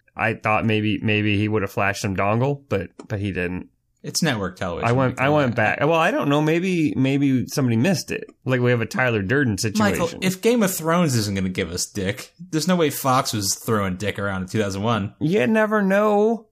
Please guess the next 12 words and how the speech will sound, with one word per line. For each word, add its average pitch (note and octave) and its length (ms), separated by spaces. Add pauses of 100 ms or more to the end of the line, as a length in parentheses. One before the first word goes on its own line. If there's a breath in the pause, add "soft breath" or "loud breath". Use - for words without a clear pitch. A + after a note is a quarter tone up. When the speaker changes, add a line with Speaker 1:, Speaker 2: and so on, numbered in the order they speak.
(100)
Speaker 1:
I D#3+ 120
mean, F#3+ 340
twenty-four G3 560
set F#3 200
the F3+ 60
groundwork D#3+ 520
for D#3 140
a C#3+ 80
lot C3+ 280
of B2+ 80
future A#2 340
shows. - 640